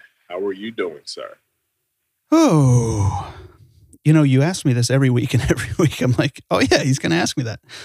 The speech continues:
Speaker 2: Um, doing good. Same old, same old. Um, you know, we, uh, purchased a, uh, a new house. My parents are moving back here.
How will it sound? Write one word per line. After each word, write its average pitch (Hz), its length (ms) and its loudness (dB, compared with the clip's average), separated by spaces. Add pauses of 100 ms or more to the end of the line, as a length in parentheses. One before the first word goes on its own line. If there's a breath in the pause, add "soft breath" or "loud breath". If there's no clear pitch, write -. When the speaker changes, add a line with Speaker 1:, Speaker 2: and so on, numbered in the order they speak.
(220 loud breath)
Speaker 2:
Um, 143 440 2 (160)
doing 285 160 4
good. 269 240 0 (460)
Same 240 240 0
old, 240 120 0
same 214 240 -2
old. 240 220 -4 (240)
Um, 180 480 2 (760 loud breath)
you 156 80 2
know, 151 60 6
we, 143 260 4
uh, 127 460 4 (460 loud breath)
purchased 123 380 -2
a, 117 200 0
uh, 113 320 -2
a - 40 -4
new 117 200 2
house. 131 600 0
My - 60 -8
parents 117 320 -2
are - 20 -4
moving 117 220 0
back 117 240 -4
here. 120 320 0